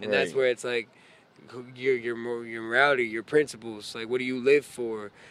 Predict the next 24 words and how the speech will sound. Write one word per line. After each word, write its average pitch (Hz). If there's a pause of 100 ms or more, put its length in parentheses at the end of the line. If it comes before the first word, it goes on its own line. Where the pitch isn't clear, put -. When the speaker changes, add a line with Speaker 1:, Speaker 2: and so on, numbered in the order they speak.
(140)
Speaker 1:
Are 131
you, 131
is 123
that 139
something 135
you 131
wanna 139
do? 165
Can, 160
can 170
you 196
do 190
that? 202
Can 175
you 196
stab 190
someone 190
in 190
the 185
back 185
and 175
be 175
able 180
to 175